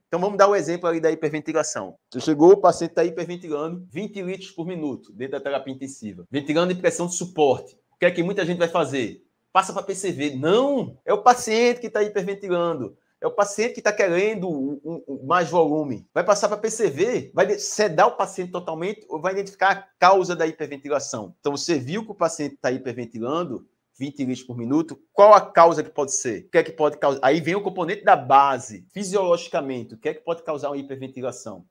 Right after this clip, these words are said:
Febre, ansiedade, dor, acidose, acidose metabólica. Você tem o, as possibilidades. A partir do momento que você tem as possibilidades,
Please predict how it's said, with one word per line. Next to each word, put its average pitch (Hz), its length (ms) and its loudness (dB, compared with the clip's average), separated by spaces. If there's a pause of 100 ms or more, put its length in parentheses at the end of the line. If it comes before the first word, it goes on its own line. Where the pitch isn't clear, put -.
(100)
Febre, 170 380 -4 (100)
ansiedade, 143 720 -4
dor, 151 380 2 (160)
acidose, 147 640 0
acidose 135 340 -4
metabólica. 135 640 -2
Você - 160 -6
tem 196 280 -2
o, 247 180 -6
as 175 160 -2
possibilidades. 156 960 -4
A - 40 -20
partir 190 220 0
do 240 60 -8
momento 208 240 0
que 175 80 -14
você 175 180 -6
tem 156 140 -4
as 143 140 -6
possibilidades, 143 1200 0